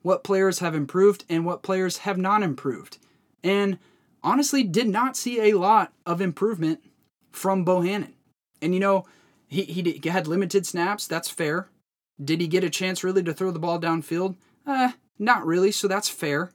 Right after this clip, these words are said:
okay? But I saw hesitation. I saw not knowing where he wanted to go with the ball and sometimes not escaping the pocket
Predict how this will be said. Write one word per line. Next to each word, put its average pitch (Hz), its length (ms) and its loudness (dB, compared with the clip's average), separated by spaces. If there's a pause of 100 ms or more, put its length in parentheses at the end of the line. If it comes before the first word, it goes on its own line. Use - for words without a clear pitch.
(120)
okay? 170 360 -2 (960)
But 170 100 0
I 180 80 2
saw 208 260 4
hesitation. 160 720 -4 (160)
I 151 140 -4
saw 151 440 0 (500)
not 175 260 2
knowing 190 260 0
where 180 120 2
he 175 60 4
wanted 165 280 -2
to 131 60 -8
go 127 360 -2
with 139 140 -8
the 113 60 -16
ball 139 380 -2 (640)
and 143 360 -2
sometimes 196 520 0
not 156 200 0
escaping 196 380 -2
the 202 80 -2
pocket - 480 0